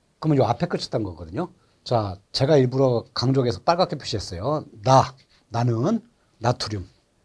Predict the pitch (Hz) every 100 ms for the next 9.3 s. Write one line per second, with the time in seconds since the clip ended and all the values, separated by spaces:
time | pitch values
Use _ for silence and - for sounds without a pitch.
0 | _ - 107 147 131 123 135 131 95 -
1 | _ - 95 117 - 92 104 214 190 _
2 | _ _ _ _ _ - 208 214 185 135
3 | 110 - _ _ _ - 127 190 175 -
4 | _ _ - 180 180 - 110 214 196 -
5 | 160 151 113 92 156 226 226 _ _ -
6 | 98 92 156 208 - - - 196 147 110
7 | 92 - - 87 _ _ _ _ _ _
8 | _ _ _ _ - 113 135 - 147 147
9 | 147 151